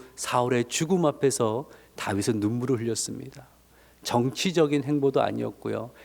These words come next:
가식적인 그런 눈물도 아니었습니다. 하나님의 은혜를 아는 사람의 눈물이었습니다. 하나님의 은혜 밖에 있는 인-, 밖에 있는 인생의 결국이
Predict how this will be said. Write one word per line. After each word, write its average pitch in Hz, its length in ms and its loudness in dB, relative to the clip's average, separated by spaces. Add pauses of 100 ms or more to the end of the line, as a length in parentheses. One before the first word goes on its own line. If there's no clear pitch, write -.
(140)
가식적인 147 1000 2 (240)
그런 135 320 4
눈물도 117 640 2 (220)
아니었습니다. 101 800 -2 (300)
하나님의 113 720 0 (300)
은혜를 160 560 6
아는 113 360 0
사람의 101 580 0 (340)
눈물이었습니다. 107 1000 -4 (440)
하나님의 120 560 2
은혜 185 300 4
밖에 147 300 0
있는 151 220 2
인-, 143 340 0
밖에 131 360 2
있는 151 240 6
인생의 156 500 4
결국이 170 840 4